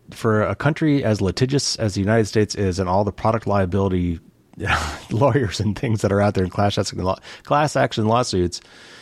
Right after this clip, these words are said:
maybe it's the terms of service that we all agree to that we never look at, that, that say, you know, "You must submit to arbitration and all software is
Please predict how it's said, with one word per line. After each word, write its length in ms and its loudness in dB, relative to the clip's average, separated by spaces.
maybe 240 4
it's 80 0
the 100 0
terms 300 2
of 80 0
service 320 2
that 100 -2
we 100 2
all 120 4
agree 260 2
to 160 2
that 100 2
we 80 0
never 220 2
look 220 0
at, 320 -2
that, 220 -2
that 140 -8
say, 240 2
you 140 -2
know, 100 0
"You 100 0
must 180 2
submit 220 2
to 40 2
arbitration 720 2
and 440 0
all 180 2
software 460 2
is 180 -2